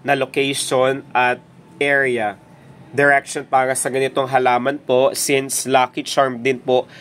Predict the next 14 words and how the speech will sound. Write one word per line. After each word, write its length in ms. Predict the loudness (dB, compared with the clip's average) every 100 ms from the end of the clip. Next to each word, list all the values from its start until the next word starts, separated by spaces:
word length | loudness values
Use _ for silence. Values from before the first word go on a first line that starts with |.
| -20 -20 -20 -10
money 320 | -2 0 0 -2
maker, 720 | -2 -2 0 2 2 0 -4 -20 -20 -20 -20 -20 -12
lucky 400 | 0 2 2 -2
house 320 | 0 0 -2
plant, 400 | -6 0 0 0
vash, 480 | 0 2 2 -2 -4
at 160 | -4 -2
feng 160 | -4
shui 320 | -4 -6 -6 -8 -20 -20 -20 0
house 400 | 2 2 -2 -12
plant 320 | -2 0 0 -2
po 160 | -2 2
ang 640 | 2 2 0 -6 -8 -4
ganitong 640 | -2 -2 -2 0 0 -2